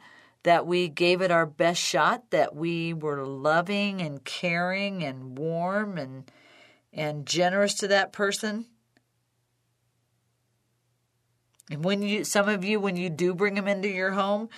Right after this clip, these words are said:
you know, you give that person a place to call home and give them an inner circle, a family that,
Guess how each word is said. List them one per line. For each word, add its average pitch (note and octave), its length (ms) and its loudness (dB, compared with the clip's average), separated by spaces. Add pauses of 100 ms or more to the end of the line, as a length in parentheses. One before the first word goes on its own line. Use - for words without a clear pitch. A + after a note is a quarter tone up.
(360)
you F3 200 0
know, F3+ 280 4
you F#3 280 -2
give F3 340 2
that G3+ 220 4
person G3 300 0
a E3+ 60 -2
place F#3+ 320 2
to F#3 100 -2
call F3 320 4
home F3+ 440 -2 (1900)
and E3 260 2
give G3 160 4
them F#3 160 2
an D#3+ 140 -2
inner F#3 340 0
circle, G#3+ 640 2 (380)
a D3 80 -4 (140)
family F#3+ 520 2
that, D#3 340 4